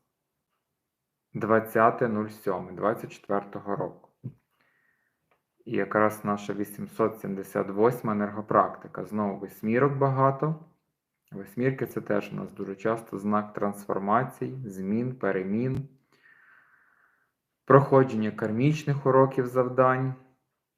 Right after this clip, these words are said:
А незабаром вже й вісімсот вісімдесят восьмий день. Також багато восьмірок. Про цей день теж я вже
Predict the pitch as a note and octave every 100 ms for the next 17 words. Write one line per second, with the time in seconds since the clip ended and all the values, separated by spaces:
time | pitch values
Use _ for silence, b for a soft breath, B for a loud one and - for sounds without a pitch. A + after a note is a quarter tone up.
0 | _ _ _ _ _ _ - - A2 G#2
1 | G#2 G#2 B2 A#2+ G#2 A2 G#2+ A2+ - A2+
2 | - B2 B2 A#2 G#2+ G2+ G2+ A#2 A2+ B2
3 | A#2 G2+ - G2 F#2+ F#2+ G2 - G2+ -
4 | F#2+ G2+ G2 G2 F#2 G2 - A#2 C#3 D#3
5 | C#3+ - _ _ _ _ _ G2 G2 G2+
6 | G2+ G2+ G2+ A#2 C3+ - A#2 A#2 A#2